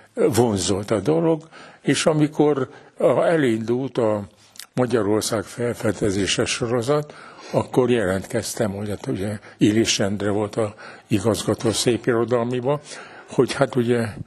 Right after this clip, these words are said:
írnak a, a vasútról egy könyvet. Azt mondja, hát az sajnos,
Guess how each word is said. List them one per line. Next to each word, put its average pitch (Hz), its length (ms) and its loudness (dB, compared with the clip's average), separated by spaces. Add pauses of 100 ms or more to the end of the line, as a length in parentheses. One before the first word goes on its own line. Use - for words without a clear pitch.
(400)
írnak 95 540 2
a, 104 260 -4
a 104 280 0
vasútról 101 560 0
egy 95 120 -2
könyvet. 107 580 -2 (280)
Azt 139 240 0
mondja, 113 160 0
hát - 100 -4
az 107 80 2
sajnos, 110 720 -2